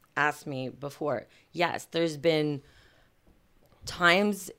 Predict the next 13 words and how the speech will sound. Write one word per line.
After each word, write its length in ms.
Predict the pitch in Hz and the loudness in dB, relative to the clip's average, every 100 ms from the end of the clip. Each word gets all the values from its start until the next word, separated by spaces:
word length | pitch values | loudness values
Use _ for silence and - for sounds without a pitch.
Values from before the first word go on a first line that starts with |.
| _ | _
in 640 | - 175 165 160 151 143 - _ | -2 0 2 0 -2 -4 -8 _
the 100 | 147 | -4
last, 460 | 143 135 127 127 - | 0 2 2 -2 -2
like, 320 | 127 113 - _ _ _ _ _ _ | -2 -2 -8 _ _ _ _ _ _
multitude 560 | 170 151 135 160 180 165 | -6 -6 -6 -6 -6 -2
of 320 | 160 143 127 | -2 -4 -8
decades 560 | 143 135 131 127 120 - | -4 -4 -2 -4 -4 -6
that 460 | 123 104 98 90 - - - - _ _ _ _ _ _ _ | -2 0 -2 -6 -12 -20 -20 -20 _ _ _ _ _ _ _
there's 260 | 160 160 135 | 0 0 0
been, 680 | 151 143 139 135 135 127 - _ _ _ _ _ _ _ - - - - _ | 0 0 -2 -2 -4 -6 -12 _ _ _ _ _ _ _ -20 -20 -20 -20 _
things 240 | 185 160 | -2 0
have 100 | 170 | 0
been 440 | 151 143 139 135 | 2 2 0 -4